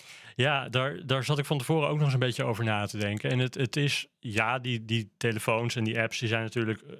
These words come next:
gemaakt om de hele tijd te roepen, eh, "Kijk naar mij, eh, geef mij aandacht." Ehm, en tegelijkertijd ook als je je telefoon op stil zet en je weet zeker dat er geen, eh, ehm, berichten van, van komen,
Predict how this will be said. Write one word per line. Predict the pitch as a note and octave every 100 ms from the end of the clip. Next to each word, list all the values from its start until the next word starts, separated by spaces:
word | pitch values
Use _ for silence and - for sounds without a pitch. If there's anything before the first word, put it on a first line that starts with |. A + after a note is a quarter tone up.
| -
gemaakt | - A#2+ A2+ B2 -
om | A#2+
de | A2+
hele | A2+ B2+
tijd | A#2 A2+ G#2
te | A2
roepen, | A#2+ B2 G#2+ G#2+
eh, | A#2+ G#2 G#2+ -
"Kijk | C#3 B2
naar | A#2 A2+
mij, | A#2 A2+ A2+ -
eh, | A2 A2 A#2 B2
geef | B2+ A#2+
mij | A#2
aandacht." | B2 A#2 A#2 A2 G#2+ - -
Ehm, | A2+ G#2+ G#2 G#2 G#2 G2+ - - - - -
en | A#2+
tegelijkertijd | A#2 C3 B2+ B2 C3+ B2+
ook | C#3+ C#3+
als | C#3+
je | C3+
je | A#2+
telefoon | B2+ A#2+ B2+ A#2
op | A#2+ -
stil | D3 D3 C#3
zet | A#2 G#2+
en | A#2 A2
je | A2
weet | A2+ A2+
zeker | B2+ B2+ C3
dat | A2+ A2
er | A#2
geen, | A#2 G#2+ A2
eh, | A#2+ G#2+ G2+ G2+ G2 G2 - C#3
ehm, | G2 G2 F#2+ F#2+ G2 _ _ -
berichten | G#2 C3+ - B2
van, | G#2+ G#2+ -
van | - G#2+
komen, | G#2+ G2+ F#2+ G2